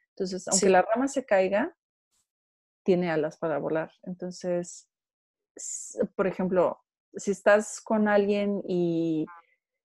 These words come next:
Speaker 1: de repente te abandona, o yo qué sé, descubres algo,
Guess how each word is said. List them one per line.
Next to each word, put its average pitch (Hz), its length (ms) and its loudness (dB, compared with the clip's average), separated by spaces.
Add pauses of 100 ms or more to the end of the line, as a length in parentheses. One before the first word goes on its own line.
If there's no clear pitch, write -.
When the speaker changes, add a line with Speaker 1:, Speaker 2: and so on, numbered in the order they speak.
(160)
Speaker 1:
de 190 80 8
repente 214 360 4
te 220 100 4
abandona, 175 580 6
o - 120 2
yo 339 220 2
qué 349 100 0
sé, 247 180 2
descubres 233 460 4
algo, 214 380 4